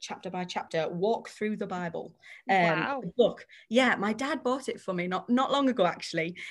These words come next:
Speaker 1: um, and sent it to me in the post, bless him. Um,
Speaker 2: <laughs>
Speaker 1: and, and so I'm reading that, and it gives you, like, a little synopsis of a chapter, and it takes you all the way through, um, the Bible. So I'm, I'm reading that on the morning,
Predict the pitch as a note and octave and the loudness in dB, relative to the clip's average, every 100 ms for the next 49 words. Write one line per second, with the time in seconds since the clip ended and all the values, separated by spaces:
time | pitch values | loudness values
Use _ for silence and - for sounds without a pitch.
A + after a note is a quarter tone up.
0 | - G#3 G#3+ G3+ G3 G#3 - A3+ A3 - | 0 6 8 8 6 4 2 2 -2 -4
1 | F3+ E3+ E3+ E3+ E3 E3 - E3+ E3 E3 | -2 0 -2 -2 -2 -2 -8 -6 -8 -10
2 | - - - - A3 G#3+ G#3 C4 - A#3+ | -12 -16 -6 4 6 6 4 0 6 10
3 | A#3 A#3+ A#3 A#3 A3+ _ A3 A3 A3+ A3+ | 10 12 10 10 6 _ 6 6 4 6
4 | A#3+ A#3 A3 C#4 C4+ A#3+ G#3+ - F3+ F3 | 8 10 8 2 4 4 4 2 -2 0
5 | A#3 A3+ A3 G3+ F#3 G#3+ A3 G3 E3+ - | -2 0 -2 -4 -4 -8 -4 -4 -4 -8
6 | - - A3+ A3+ A3+ - F#3 E3 E3 - | -6 4 6 4 2 -8 -6 -6 -6 -10
7 | - D#3+ - F#3+ - G3+ A3+ A#3 G3 F#3 | -8 -10 -6 -8 -6 -2 0 0 -2 -4
8 | F3+ F3 E3+ D#3 D#3 - - - F#3 F3 | -6 -2 -2 -2 -12 -20 -20 -2 4 6
9 | E3 E3 - G3 F3+ E3+ E3 D#3 - F3+ | 4 2 -2 -2 0 -2 -2 -4 -2 0
10 | F3 E3+ - F#3+ G3 A3+ A3+ G3+ F#3+ E3+ | 2 0 -2 0 4 2 2 0 0 0
11 | F3+ F3 E3+ E3+ E3 D#3+ | 0 0 0 -2 -2 -2